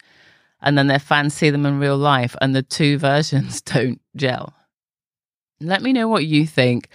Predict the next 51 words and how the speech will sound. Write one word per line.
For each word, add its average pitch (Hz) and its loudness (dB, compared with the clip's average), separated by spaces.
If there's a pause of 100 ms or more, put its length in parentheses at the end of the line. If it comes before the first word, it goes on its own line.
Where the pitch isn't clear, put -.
(360)
I 156 0
feel 185 2
like 208 -2
I 165 0
could 147 -8
go 156 -4
on 139 -2
a - -4
lot 135 -2
longer 135 -2
about 143 0
this. 147 2
Um, 127 0
I 135 2
think 135 -2
it - -6
would - -6
be 135 0
really 127 2
cool 135 -2
to - -10
discuss 131 -2
this - -4
with 123 -6
somebody, 123 -2 (160)
perhaps 139 -2
somebody 127 -2
that's - -4
part 190 2
of 190 -4
the 185 -2
industry, 180 0 (460)
perhaps 143 -2
a 139 -8
celebrity 135 0
that 120 0
doesn't 123 -2
believe 170 0
in 175 -4
retouching, 170 -2 (480)
perhaps 147 -4
a - 0
more 135 2
mature 135 -2
model. 160 0 (400)
Let 208 2
me 233 0
know 254 2
what 262 -4
you 214 0
think. - 0